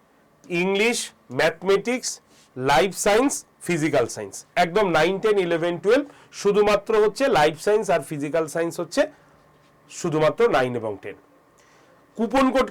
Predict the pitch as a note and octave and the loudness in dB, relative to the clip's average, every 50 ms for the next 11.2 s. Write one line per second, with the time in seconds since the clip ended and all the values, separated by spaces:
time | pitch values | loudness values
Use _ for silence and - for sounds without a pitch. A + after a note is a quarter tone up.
0 | - B3+ A#3+ - D4+ F4 - - - C3+ C#3 D3+ E3 F#3+ G#3 - - A3 B3 G#3+ | 2 2 2 4 0 0 -2 -4 -6 0 2 2 4 2 2 -2 -4 -4 -4 -2
1 | - A#3+ A3+ - - - C4 C4+ A3 - F3+ F3+ F#3 - G3 F#3 F3+ G3 F#3+ G3 | -2 -4 -4 -4 -2 -2 -2 -2 -2 -2 -2 -2 0 -2 -2 0 0 0 0 2
2 | F#3+ G3+ G3+ G3+ - G#3+ G3 E3+ E3 E3 E3 - - G3 F#3+ F#3 D#3+ F#3 F3+ F#3 | 2 0 0 2 2 2 2 2 0 -2 -6 -4 -2 0 0 0 0 0 2 2
3 | F3+ D3+ C#3+ D#3+ D#3 - - F#3 F3+ F3+ G3 A3 C4+ - - _ _ - B2 C#3 | 0 0 0 -4 -6 -4 -6 -4 -2 0 0 0 -2 -2 -6 _ _ -8 -6 -6
4 | D3+ D3 - - D#3+ E3 F3 F3+ E3+ F3+ E3+ E3 G3+ G#3+ - _ _ _ _ _ | -6 -6 -6 -2 0 0 0 0 0 -2 -2 -2 -2 -6 -8 _ _ _ _ _
5 | _ _ - B2 C#3+ C#3 D3+ D3 D3+ D#3 D#3 D3+ C3+ C3 C#3 C3+ - D#3 D3+ D3 | _ _ -4 -2 0 2 2 2 2 2 2 2 2 0 -2 -2 -2 -2 -4 -2
6 | C#3 D3+ C#3 C3+ D3 C#3+ D3+ D#3 - A#3 D4+ G#4 - - - C#3+ C3+ C3 B2+ - | -2 -4 -4 -2 -2 -4 -4 -2 -2 -2 -2 -2 -6 -10 -8 -8 -8 -8 -6 -6
7 | C#3 B2+ C3 C#3 C3+ - D3+ C#3 C3 B2+ A#2+ A#2 A#2 - C3 B2+ - C3+ C#3 C#3+ | -6 -2 -2 -2 -2 -2 -4 -4 -2 -4 -4 -4 -6 -6 -8 -4 -2 -2 -4 -2
8 | D3 - C4+ - - _ _ _ _ _ _ C3+ C#3+ C#3+ D3+ D#3 D3+ F3+ E3+ F3 | -2 -4 -4 -4 -8 _ _ _ _ _ _ 0 0 0 0 0 -2 -2 0 0
9 | F3 F3 F#3 F3+ A#3 B3+ - - _ _ _ _ _ - C#3+ C#3+ C#3+ F#3+ F3 E3 | 0 0 2 0 0 -2 -2 -8 _ _ _ _ _ -2 0 0 2 2 2 0
10 | D#3 - - F3 E3 F3 G3 E3+ D3+ C#3 F#3+ G3+ G#3 B3+ - - - _ - B2+ | 0 0 -2 -2 -2 0 -2 -4 -6 -4 -2 0 2 0 0 -2 -8 _ -8 -2
11 | C3+ C#3+ D3 D3+ | 0 0 0 0